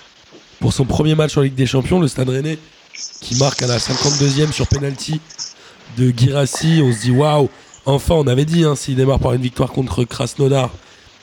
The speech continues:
ils peuvent au moins aller chercher l'Europa League. Et là, deux minutes après, ils se prennent une égalisation directe, la punition de la Ligue des Champions.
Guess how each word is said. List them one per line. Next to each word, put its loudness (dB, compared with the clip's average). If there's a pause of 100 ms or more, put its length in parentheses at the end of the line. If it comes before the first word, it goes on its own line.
(140)
ils -4
peuvent -2
au 2
moins 2
aller 2
chercher -2
l'Europa 2
League. -2
Et 4
là, 2 (520)
deux 2
minutes 2
après, 2
ils 2
se -10
prennent -4
une 0
égalisation -2
directe, -2 (420)
la -2
punition 0
de 2
la 4
Ligue 0
des 2
Champions. 0